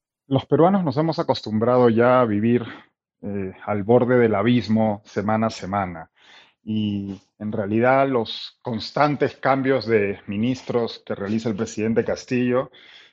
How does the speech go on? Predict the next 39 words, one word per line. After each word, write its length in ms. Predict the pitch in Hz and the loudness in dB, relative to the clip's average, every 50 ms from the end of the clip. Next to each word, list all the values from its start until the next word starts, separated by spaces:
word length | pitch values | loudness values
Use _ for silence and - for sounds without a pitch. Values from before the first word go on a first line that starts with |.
| _ _ | _ _
son 240 | - - 120 120 120 | -8 -4 -2 0 2
ya 120 | 120 117 | 2 2
a 40 | 117 | 2
estas 260 | 113 - - 120 - | 0 -2 -4 -6 -4
alturas 680 | 117 101 87 - 110 107 110 117 117 113 - - - _ _ _ _ _ _ _ _ - | -6 -8 -6 -4 -4 0 0 0 0 -2 -4 -20 -20 _ _ _ _ _ _ _ _ -2
la 180 | - 127 131 | 0 2 4
<laughs> 20 | 165 | 4
última 380 | 156 120 120 147 135 127 135 | 2 2 2 0 2 4 4
de 100 | 123 120 | 4 4
las 140 | 123 120 - | 2 -2 -4
preocupaciones, 840 | - 123 117 95 110 - - 98 - - 135 120 110 107 110 107 - | -4 -6 -6 -6 -6 -8 -8 -10 -6 -4 -2 -2 -2 -4 -6 -10 -10
por 180 | - 110 98 | -10 -8 -8
absurdo 420 | 95 - - - 120 107 107 107 90 | -8 -8 -8 -6 -4 -2 -2 -2 -4
que 100 | 123 98 | -4 -6
parezca. 720 | - - 117 104 92 - - - - - 92 85 - _ _ _ _ _ _ _ _ - _ _ - | -6 -4 -4 -4 -4 -6 -8 -16 -16 -16 -16 -16 -18 _ _ _ _ _ _ _ _ -20 _ _ -12
Eh, 520 | 98 98 98 95 92 90 87 87 87 82 82 _ _ _ _ _ - | -8 -6 -4 -4 -4 -6 -6 -8 -10 -12 -14 _ _ _ _ _ -16
estamos 340 | - - 123 120 131 123 123 | -6 -4 -2 -2 -2 -2 -2
hablando 380 | 117 117 127 127 127 127 127 | 0 2 2 2 4 4 4
de 80 | 120 120 | 2 2
un 220 | 120 120 117 117 | 0 0 -2 0
gobierno 480 | 117 113 113 120 127 127 127 127 123 - | 0 2 2 4 4 4 2 0 -2 -2
que 80 | - | -4
ha 60 | 117 - | -4 -4
contado 500 | 127 120 113 - 120 120 120 120 117 - | -2 -4 -2 0 0 2 2 2 0 -2
con 260 | 117 107 104 101 - | -4 -4 -4 -6 -10
sesenta 600 | - - 110 - - 151 147 131 131 - 127 120 | -8 -10 -8 -2 2 2 4 4 2 0 0 0
ministros 580 | 117 113 110 123 131 135 123 - - 127 113 - | 0 0 0 2 2 2 0 -2 -4 -6 -6 -2
o 60 | 107 | 0
más 260 | 127 165 196 190 139 | 2 4 4 4 4
de 100 | 131 127 | 2 -4
sesenta 400 | - - 104 - 139 123 117 131 | -4 -6 -8 -6 -6 -4 -4 -4
ministros 640 | 127 120 113 127 139 131 - - 131 120 113 - - | -4 -2 -2 -2 -4 -4 -6 -6 -4 -4 -4 -4 -6
en 120 | 107 101 | -8 -6
el 100 | 104 104 | -4 -2
último 400 | 113 110 104 123 113 107 98 98 | -4 -4 -2 -2 -2 -2 0 0
año, 460 | 107 113 110 107 107 107 117 147 - _ _ _ _ - - - - - - - _ _ _ - | 0 0 0 0 -2 -2 -4 -6 -10 _ _ _ _ -20 -20 -20 -20 -20 -20 -20 _ _ _ 4
pero 320 | 165 156 147 139 135 139 | 6 6 8 8 6 6
en 60 | 135 127 | 6 4
realidad 600 | 131 135 131 135 143 156 170 190 196 196 - | 2 2 2 2 4 4 4 4 4 2 0